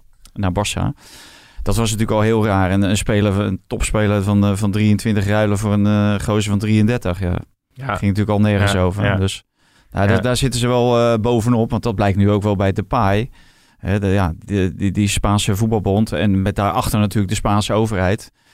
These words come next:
Speaker 1: Ja, want ze willen hun eigen glazen niet ingooien. Want ja, die, die, die,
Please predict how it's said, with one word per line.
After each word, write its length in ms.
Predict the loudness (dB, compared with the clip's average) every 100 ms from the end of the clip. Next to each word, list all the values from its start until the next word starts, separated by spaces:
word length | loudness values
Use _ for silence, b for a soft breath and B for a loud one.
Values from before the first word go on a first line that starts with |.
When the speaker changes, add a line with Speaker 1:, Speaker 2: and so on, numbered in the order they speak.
| b b b
Speaker 1:
Ja, 100 | -4
want 180 | -4 -4
ze 340 | -4 -2 0
willen 160 | 2 2
hun 80 | 2
eigen 240 | 2 0
glazen 380 | -2 0 0 0
niet 100 | 0
ingooien. 580 | 0 0 -2 0 -2 -8 -12
Want 160 | -14 -6
ja, 140 | -4
die, 140 | -4
die, 220 | -6 -4 -4
die, 240 | -6